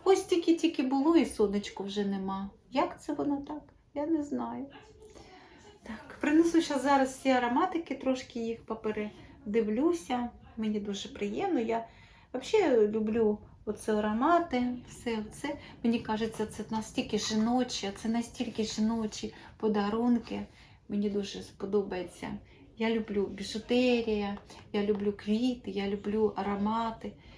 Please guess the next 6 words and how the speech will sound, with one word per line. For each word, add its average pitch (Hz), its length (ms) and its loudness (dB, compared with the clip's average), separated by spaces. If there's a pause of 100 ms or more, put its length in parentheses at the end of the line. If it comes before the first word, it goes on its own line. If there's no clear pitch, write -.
(140)
Таке 202 420 -4
жіноче, 247 680 0
класне, 240 640 -2
класне, 247 580 -4
косметику. 240 920 -4 (800)
От. 202 380 -8